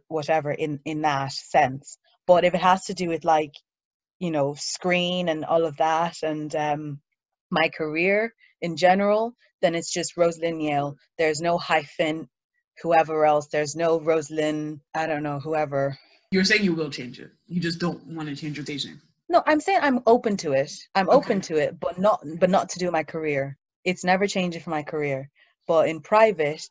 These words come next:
Speaker 1: to do other financial stuff, like, then yeah, sure. If I decide to change it then. I think I probably will change it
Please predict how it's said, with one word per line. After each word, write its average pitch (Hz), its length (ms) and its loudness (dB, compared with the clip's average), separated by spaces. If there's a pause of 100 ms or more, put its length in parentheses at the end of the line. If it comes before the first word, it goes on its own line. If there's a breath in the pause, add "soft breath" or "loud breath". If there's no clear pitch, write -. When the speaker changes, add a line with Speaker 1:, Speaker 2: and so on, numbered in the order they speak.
Speaker 1:
to 170 120 -6
do 165 260 -6
other 165 380 2
financial 160 680 -2
stuff, 147 400 -2
like, 139 320 -2 (240)
then 170 120 -4
yeah, 269 200 4
sure. 156 400 2 (180)
If 180 180 -2
I 175 120 6
decide 165 360 2
to 156 80 -14
change 165 280 -6
it 147 80 -8
then. 151 200 0
I 202 120 4
think 285 160 2
I 233 80 4
probably 226 300 2
will 196 220 6
change 185 380 -2
it 143 240 -4